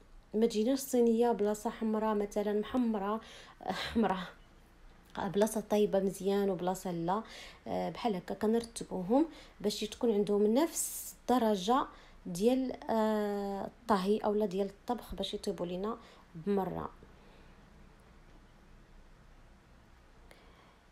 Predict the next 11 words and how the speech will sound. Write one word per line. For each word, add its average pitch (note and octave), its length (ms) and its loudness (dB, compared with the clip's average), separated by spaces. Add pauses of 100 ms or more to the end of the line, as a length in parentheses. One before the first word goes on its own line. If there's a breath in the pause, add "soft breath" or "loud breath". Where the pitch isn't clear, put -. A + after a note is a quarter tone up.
(200)
آه، A3+ 200 4
في A#3 160 0
هاد C4 120 2
الأثناء A#3+ 500 4
هادي A#3 160 2
كنكون A#3+ 400 4
سخنت A3+ 420 -2
الفران A3+ 520 2
على، G3+ 400 0 (360 loud breath)
آه، G#3 380 2
ميتين، C4+ 800 4